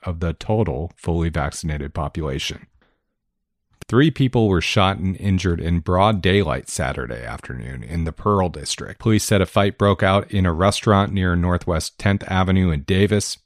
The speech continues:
and shots were fired from one part of the group toward the other. The officers said people involved in the fight knew one another and that there was gunfire inside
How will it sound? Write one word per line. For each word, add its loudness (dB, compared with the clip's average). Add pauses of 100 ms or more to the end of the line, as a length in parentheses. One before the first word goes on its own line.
and -2
shots 2
were 0
fired 4
from 0
one 2
part 2
of -2
the -4
group -2
toward -4
the -4
other. -8
The 4
officers 2
said 0
people 0
involved 2
in 2
the -2
fight 0
knew 4
one 2
another 0
and 2
that 0
there 0
was -2
gunfire 2
inside 2